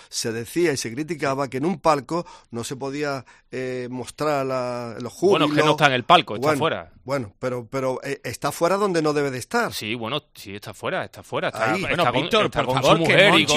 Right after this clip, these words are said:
Speaker 3: es la cabeza visible
Speaker 2: Pero
Speaker 3: de
Speaker 2: bueno,
Speaker 3: la
Speaker 2: ¿cuál
Speaker 3: dire-,
Speaker 2: es?
Speaker 3: de la
Speaker 2: Pero
Speaker 3: dirección
Speaker 2: deja-,
Speaker 3: deportiva
Speaker 2: ya,
Speaker 3: del Sevilla.
Speaker 2: pero déjame
Speaker 3: El, el,
Speaker 2: terminar.
Speaker 3: el,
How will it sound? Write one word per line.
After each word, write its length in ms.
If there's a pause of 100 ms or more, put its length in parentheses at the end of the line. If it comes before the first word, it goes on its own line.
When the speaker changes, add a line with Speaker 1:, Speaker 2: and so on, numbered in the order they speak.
Speaker 3:
es 260
la 220
cabeza 420
visible 400
Speaker 2:
Pero 60
Speaker 3:
de 20
Speaker 2:
bueno, 160
Speaker 3:
la 80
Speaker 2:
¿cuál 140
Speaker 3:
dire-, 120
Speaker 2:
es? 60
Speaker 3:
de 120
la 80
Speaker 2:
Pero 60
Speaker 3:
dirección 260
Speaker 2:
deja-, 100
Speaker 3:
deportiva 240
Speaker 2:
ya, 60
Speaker 3:
del 60
Sevilla. 280
Speaker 2:
pero 100
déjame 240
Speaker 3:
El, 60
el, 60
Speaker 2:
terminar. 340
Speaker 3:
el, 120